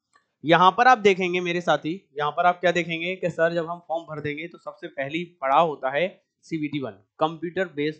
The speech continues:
टेस्ट सबसे पहले होगा। तो कंप्यूटर बेस्ड टेस्ट जो होगा, पहला जो स्टेज होगा मेरे साथी, यहाँ पर देखेगा जो सीबीटी वन होगा वो सभी के लिए कंपलसरी होगा। और मैं आपको बता दूं,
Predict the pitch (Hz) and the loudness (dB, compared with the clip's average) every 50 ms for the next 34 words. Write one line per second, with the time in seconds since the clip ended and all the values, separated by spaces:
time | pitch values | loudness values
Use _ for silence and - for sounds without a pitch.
0 | _ - 147 151 147 - - 151 135 - 147 120 135 127 120 110 98 90 95 92 | _ -6 -6 -4 -6 -6 -10 -10 -10 -10 -12 -10 -10 -8 -8 -10 -12 -12 -16 -20
1 | 85 _ _ _ - - _ _ - 185 180 175 170 165 170 160 190 208 208 240 | -20 _ _ _ -20 -20 _ _ -10 -8 -4 0 0 0 0 -2 -6 -2 0 0
2 | 233 202 208 208 208 202 - 175 170 175 175 175 175 156 143 139 151 170 185 - | 0 2 0 0 0 -2 0 0 0 0 0 -2 -4 -4 0 2 2 2 2 0
3 | - 160 147 151 160 180 196 214 214 214 202 190 - 180 180 170 156 147 139 143 | 0 0 2 4 6 6 6 6 6 2 -4 -6 -6 -6 -6 -4 -4 -4 -2 -2
4 | 139 139 139 135 139 139 131 120 120 - 165 190 202 _ _ _ _ _ - 139 | -2 -4 -4 -6 -6 -4 -6 -8 -8 -8 -12 -14 -14 _ _ _ _ _ -4 -2
5 | 139 143 147 - 175 165 160 165 156 165 156 139 147 156 175 180 165 170 165 170 | 0 0 0 -2 -4 -2 -2 -2 -2 -2 0 2 4 4 4 2 0 -8 -12 _
6 | - 160 160 170 170 170 170 139 147 165 175 170 147 135 131 135 147 165 180 _ | -10 -10 -10 -10 -10 -10 -8 -6 -6 -6 -4 -6 -8 -4 -2 -2 -2 -2 -4 _
7 | _ _ _ _ _ - 185 214 254 269 247 - _ _ _ _ _ - 180 175 | _ _ _ _ _ -8 -4 -4 -4 -4 -6 -10 _ _ _ _ _ -2 -2 -2
8 | 175 196 220 214 - 208 190 185 185 196 220 262 - - 165 160 160 - 160 160 | -2 -2 -6 -2 -2 -2 0 0 0 -2 -2 -2 -4 -4 -6 -6 -4 -4 -4 -4
9 | 156 - 156 156 165 156 135 110 104 104 98 95 _ _ _ _ _ _ _ - | -2 -2 -2 -2 -2 -4 -6 -8 -10 -10 -12 -14 _ _ _ _ _ _ _ -2
10 | 143 143 160 175 170 180 175 170 170 160 170 180 165 160 156 156 156 160 185 | 0 0 2 0 0 0 0 0 -2 -2 -4 -2 -2 2 2 2 0 0 -4